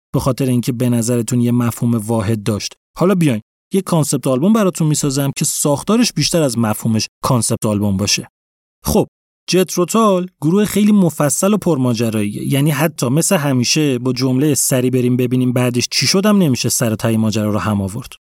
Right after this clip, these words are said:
الان که اوایل سال دو هزار و بیست و دو ایم، هیچ کدوم از اعضای اون موقع گروه توی جترو تال و پیش ایان اندرسون نیستن.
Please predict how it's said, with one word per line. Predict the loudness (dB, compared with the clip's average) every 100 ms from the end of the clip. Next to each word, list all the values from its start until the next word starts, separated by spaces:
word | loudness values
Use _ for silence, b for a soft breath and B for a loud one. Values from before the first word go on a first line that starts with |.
| _ _ _
الان | 0 2 2
که | 0 -2
اوایل | 0 0 2 0
سال | 0 0 0
دو | 0
هزار | 0 0 -2
و |
بیست | -2 -2 -2
و |
دو | -2 0
ایم، | 2 2 0 -4 _ -2
هیچ | 0 0 0
کدوم | 0 0
از | 0 0
اعضای | -2 -2 0 0
اون | 0 0 0
موقع | 0 0 -2
گروه | 0 2 2
توی | 2 0
جترو | 0 -2 -2
تال | -2 0 0
و | 0 -2
پیش | -2 0
ایان | 2 0 0
اندرسون | 0 2 0 0 2
نیستن. | 2 0 -2 -8